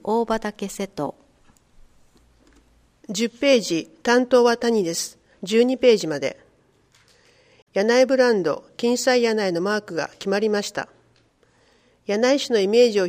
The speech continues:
Speaker 2: 表現したマークに、ブランド名の金彩柳井と、ブランドメッセージの金魚提灯入る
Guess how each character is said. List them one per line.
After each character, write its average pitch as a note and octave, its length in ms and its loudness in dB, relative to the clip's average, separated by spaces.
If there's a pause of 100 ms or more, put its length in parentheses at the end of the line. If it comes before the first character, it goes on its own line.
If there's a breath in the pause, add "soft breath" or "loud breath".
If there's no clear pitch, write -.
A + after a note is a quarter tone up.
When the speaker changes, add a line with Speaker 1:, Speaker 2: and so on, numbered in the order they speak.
(160)
Speaker 2:
表 A#3+ 240 2
現 A#3+ 60 2
し - 40 -12
た F#3+ 120 -4
マ G3 140 -2
ー G3 40 -2
ク E3 140 -8
に、 D#3 200 -6 (400 soft breath)
ブ G3+ 100 -4
ラ A3+ 140 2
ン B3 40 0
ド B3+ 100 4
名 G#3+ 240 2
の D#3 320 -2
金 B3 220 0
彩 A#3 240 0
柳 G3+ 260 -2
井 D#3+ 40 -10
と、 - 320 -6 (320 soft breath)
ブ G#3 100 -6
ラ A3 140 0
ン A#3+ 60 -2
ド B3 100 2
メ A#3+ 100 2
ッ B3 40 0
セ A3+ 240 -2
ー - 40 0
ジ E3+ 100 -4
の D3+ 220 -4 (340 soft breath)
金 B3 220 -4
魚 B3+ 120 2
提 A#3+ 240 0
灯 G3 200 -6
入 F#3+ 340 -4
る D#3 220 -8